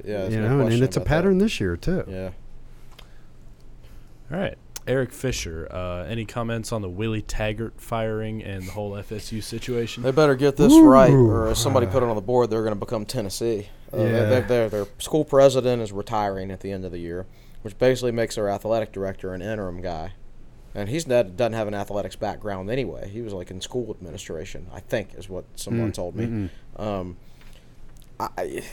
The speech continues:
Speaker 1: I wouldn't wanna walk into that job as a head coach. I mean, you didn't even give the last guy two years. I mean, you're inheriting a dumpster fire. You don't know who your boss is gonna be in six months, and the fan base only gave you two years.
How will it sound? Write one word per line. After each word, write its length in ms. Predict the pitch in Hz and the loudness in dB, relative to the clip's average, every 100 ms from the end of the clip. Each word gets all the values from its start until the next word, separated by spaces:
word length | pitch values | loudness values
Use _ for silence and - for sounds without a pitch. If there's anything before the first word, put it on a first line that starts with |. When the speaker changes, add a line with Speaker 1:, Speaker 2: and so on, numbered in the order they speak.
| - - - - - - - - - - | -18 -20 -18 -16 -16 -18 -18 -18 -14 4
Speaker 1:
I 120 | 156 | 8
wouldn't 420 | 202 180 143 131 117 | 10 8 6 -2 -2
wanna 280 | 127 135 120 | 2 4 6
walk 320 | 117 117 139 | 6 4 2
into 180 | 131 117 | 0 0
that 200 | 101 90 | -2 -2
job 320 | 101 95 101 | -2 -2 -4
as 120 | 101 | -6
a 80 | 98 | -6
head 220 | 104 - | -6 -6
coach. 360 | 160 143 90 - | 0 0 0 -8
I 40 | |
mean, 260 | 98 98 95 - - - | -6 -6 -8 -16 -20 -8
you 140 | 127 | 0
didn't 180 | 131 143 | 0 2
even 160 | 143 139 | 0 0
give 160 | 139 | 0
the 100 | 131 | 2
last 300 | 131 156 175 | 4 4 4
guy 180 | - 123 | 0 0
two 200 | 123 143 | 0 -4
years. 480 | 127 160 - - - - - - - - | -2 -2 -4 -8 -14 -16 -18 -18 -12 -4
I 60 | |
mean, 360 | 143 127 - 113 | -2 -2 -4 -8
you're 300 | 120 170 175 | 0 4 4
inheriting 420 | 139 147 147 135 | 6 4 4 2
a 100 | 113 | 0
dumpster 420 | 107 160 165 - | 2 2 2 -6
fire. 380 | 120 95 92 107 - - | -2 -2 0 -4 -6 -8
You 100 | 123 | -8
don't 220 | 120 175 180 | 2 2 6
know 160 | 180 | 6
who 80 | 165 | 6
your 160 | 151 139 | 2 4
boss 360 | 135 123 120 | 6 4 2
is 100 | 104 | -6
gonna 160 | - 107 | -6 -6
be 180 | 104 101 | -6 -6
in 120 | 95 | -6
six 300 | - 107 - | -8 -8 -10
months, 340 | 85 90 - - - - | -12 -12 -14 -16 -16 -10
and 440 | 113 110 113 110 - - 80 - - | -6 -4 -4 -6 -12 -16 -18 -16 -14
the 80 | 117 | 0
fan 240 | 156 143 | 4 6
base 220 | 131 127 131 | 6 4 2
only 200 | 120 110 | -2 -2
gave 160 | 113 | -2
you 120 | 104 104 | -2 -4
two 200 | 123 101 | -6 -4
years. 380 | 101 - - | -8 -10 -18